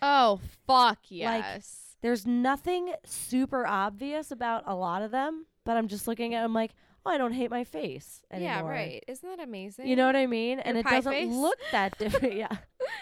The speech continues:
Speaker 2: No more pie face.
Speaker 1: Your pie face.
Speaker 2: Uh, it definitely gets rid of, like, the black circles under my eyes.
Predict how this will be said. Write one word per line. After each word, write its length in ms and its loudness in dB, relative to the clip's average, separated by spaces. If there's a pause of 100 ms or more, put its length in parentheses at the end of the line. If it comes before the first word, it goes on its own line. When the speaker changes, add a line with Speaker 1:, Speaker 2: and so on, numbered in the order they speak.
(340)
Speaker 2:
No 80 -4
more 160 -6
pie 240 -10
face. 340 -12
Speaker 1:
Your 100 -8
pie 280 -16
face. 420 -8 (280)
Speaker 2:
Uh, 320 2
it 120 0
definitely 320 0
gets 180 -4
rid 160 0
of, 100 -2
like, 180 -4
the 40 -10
black 300 -6
circles 380 -14
under 140 -12
my 320 -10
eyes. 160 -14